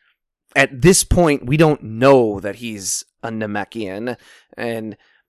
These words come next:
I've always been super unclear about, on that, by the way, and I'm sure we'll rehash this conversation when we get to it, but th-,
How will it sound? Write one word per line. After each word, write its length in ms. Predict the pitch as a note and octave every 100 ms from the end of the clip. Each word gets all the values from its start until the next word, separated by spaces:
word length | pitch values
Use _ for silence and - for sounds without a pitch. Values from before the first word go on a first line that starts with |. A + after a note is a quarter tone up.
| _
I've 120 | F#3+
always 240 | B3+ E4 F#4+
been 160 | C4+
super 320 | A3 A#3+ G#3 F#3+
unclear 380 | E3+ - E3
about, 180 | D#3 D3+
on 200 | C#3 C3
that, 260 | A#2 A#2 B2+
by 140 | E3
the 100 | D#3+
way, 160 | E3 E3
and 80 | D3
I'm 60 |
sure 200 | B2 -
we'll 200 | D3 C3
rehash 420 | A#2 B2 B2+ A#2+ -
this 160 | B2
conversation 720 | - D3 C#3+ D3+ D#3+ D3+ E3
when 100 | D#3
we 80 | D#3+
get 160 | D#3 E3+
to 180 | - F3
it, 200 | F#3 F#3 _ - - -
but 280 | E3+ D#3+ _ _ - - _ _ _ _
th-, 200 | - A#2+